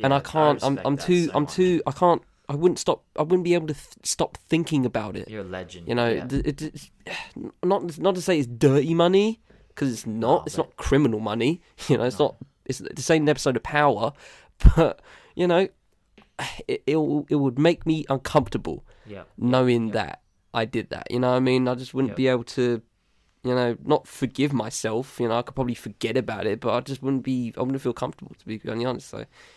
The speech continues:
Speaker 1: you know, unless I ain't comfortable with this, this, this kind of shit, you know, you can easily just been eaten up by these people. And I don't wanna be, I don't wanna be that person. So, you know, I'm in the same boat as you. I just, I just can't, I'm, I'm too principled.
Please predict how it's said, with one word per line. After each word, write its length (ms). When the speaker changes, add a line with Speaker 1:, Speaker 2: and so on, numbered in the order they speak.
Speaker 1:
you 60
know, 100
unless 260
I 60
ain't 160
comfortable 320
with 80
this, 160
this, 240
this 120
kind 220
of 60
shit, 260
you 60
know, 100
you 180
can 120
easily 400
just 200
been 200
eaten 240
up 160
by 120
these 180
people. 400
And 120
I 40
don't 140
wanna 160
be, 240
I 120
don't 120
wanna 120
be 100
that 140
person. 360
So, 440
you 80
know, 240
I'm 120
in 80
the 40
same 200
boat 160
as 120
you. 240
I 60
just, 300
I 60
just 160
can't, 280
I'm, 200
I'm 80
too 160
principled. 480